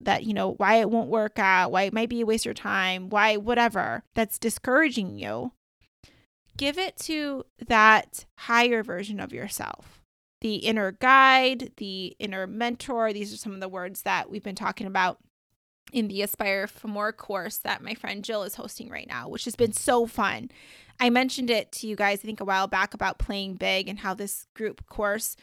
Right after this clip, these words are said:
well, we started it and it's just been really eye-opening to me. And I'm so excited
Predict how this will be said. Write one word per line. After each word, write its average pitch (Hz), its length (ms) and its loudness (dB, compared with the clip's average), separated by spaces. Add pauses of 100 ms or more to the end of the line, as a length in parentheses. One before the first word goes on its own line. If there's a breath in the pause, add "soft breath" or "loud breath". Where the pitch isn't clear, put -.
(280 soft breath)
well, 240 120 -4
we 240 100 2
started 240 500 4
it 190 220 2
and 208 100 -4
it's 214 120 -6
just - 200 -10
been 277 180 -2
really 196 260 -2
eye-opening 202 600 0
to - 140 -10
me. 196 220 -6
And 180 80 -2
I'm 196 60 -8
so 233 300 0
excited 208 520 -2